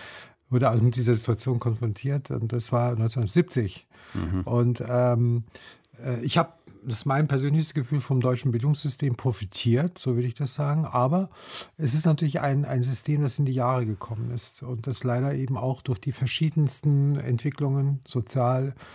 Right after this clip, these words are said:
Speaker 1: auch durch die Einwanderungsbewegung und so weiter,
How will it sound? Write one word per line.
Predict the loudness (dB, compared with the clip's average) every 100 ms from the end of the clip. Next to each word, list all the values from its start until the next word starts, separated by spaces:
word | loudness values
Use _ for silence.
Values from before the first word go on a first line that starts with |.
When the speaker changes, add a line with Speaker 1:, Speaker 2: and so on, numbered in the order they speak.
| -18 -4
Speaker 1:
auch | -4 -2
durch | -2
die | 0
Einwanderungsbewegung | 2 4 4 2 0 -2 -2 0 0
und | -2
so | -2 0
weiter, | 0 2 2 0